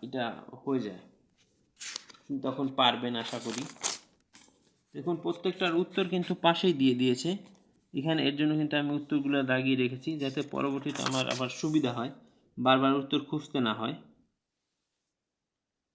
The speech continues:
তো এখানে ম্যাথ আসলে অল্পই ছিল, যেহেতু বিগত বছর প্রশ্ন উপর ভিত্তি করে এইটুকুই পড়লাম, তো তার জন্য বেশি আর করা হয়নি। এই এক,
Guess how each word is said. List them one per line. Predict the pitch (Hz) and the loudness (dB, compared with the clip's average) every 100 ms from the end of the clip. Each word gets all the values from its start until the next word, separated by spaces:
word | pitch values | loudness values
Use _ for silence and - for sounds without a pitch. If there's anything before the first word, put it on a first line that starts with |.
| _ _ _ _ _ _ _ _ _ _ _ _ _ _ _ _ - | _ _ _ _ _ _ _ _ _ _ _ _ _ _ _ _ -8
তো | 196 - | -4 -2
এখানে | 175 190 190 185 185 | 0 0 0 0 0
ম্যাথ | 160 160 | 0 -2
আসলে | 160 170 156 | -4 -2 -2
অল্পই | 143 139 156 | -2 -2 -4
ছিল, | - 135 143 - - _ _ _ - | -2 -2 -4 -6 -16 _ _ _ -12
যেহেতু | 139 139 143 151 | -4 -2 -2 -2
বিগত | 143 151 160 160 | 0 2 2 -2
বছর | 139 135 151 135 | -4 -4 -4 -4
প্রশ্ন | 143 135 - 139 151 - _ _ _ - | -2 -4 -4 -8 -8 -12 _ _ _ -12
উপর | 135 139 | -4 -4
ভিত্তি | 135 135 131 135 | -2 -4 -4 -2
করে | 139 131 | 0 2
এইটুকুই | 131 135 135 131 | 0 -2 -2 -2
পড়লাম, | 127 123 127 160 - - _ _ _ _ _ _ _ _ _ _ _ _ _ _ _ _ _ _ - | 0 0 0 -4 -14 -20 _ _ _ _ _ _ _ _ _ _ _ _ _ _ _ _ _ _ -10
তো | 151 | -4
তার | 151 143 | -2 0
জন্য | 151 165 | 2 2
বেশি | 156 170 - 175 | 2 2 4 4
আর | 156 | 2
করা | 151 143 147 | -2 -2 -2
হয়নি। | 143 139 143 160 | 0 0 0 0
এই | 156 120 139 135 | 0 0 0 0
এক, | 139 143 | 0 2